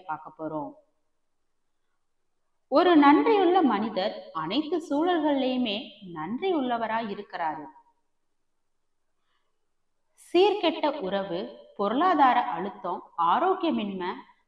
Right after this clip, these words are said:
வேலையில ஏற்படக்கூடிய பிரச்சனைகள் போன்ற எதிர்மறையான சூழல்கள் நம்முடைய வாழ்க்கையில தோன்றுவதற்கு காரணம் நீண்ட காலமாகவே நம்ம கிட்ட நன்றி உணர்வு இல்லாம போனதுதான்.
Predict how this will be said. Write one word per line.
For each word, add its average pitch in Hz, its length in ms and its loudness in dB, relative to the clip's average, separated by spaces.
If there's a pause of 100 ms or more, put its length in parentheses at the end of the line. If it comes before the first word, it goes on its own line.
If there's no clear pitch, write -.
(160)
வேலையில 294 420 2
ஏற்படக்கூடிய 240 840 -2
பிரச்சனைகள் 208 760 -6 (220)
போன்ற 190 500 -2 (220)
எதிர்மறையான 269 1080 2
சூழல்கள் 226 800 -6 (340)
நம்முடைய 302 680 4
வாழ்க்கையில 254 760 0
தோன்றுவதற்கு 233 880 -6
காரணம் 202 720 0 (440)
நீண்ட 262 480 0
காலமாகவே 190 1080 -4 (260)
நம்ம 226 420 2
கிட்ட 185 540 -4
நன்றி 214 520 -2
உணர்வு 208 680 -4
இல்லாம 254 600 0
போனதுதான். 151 580 -6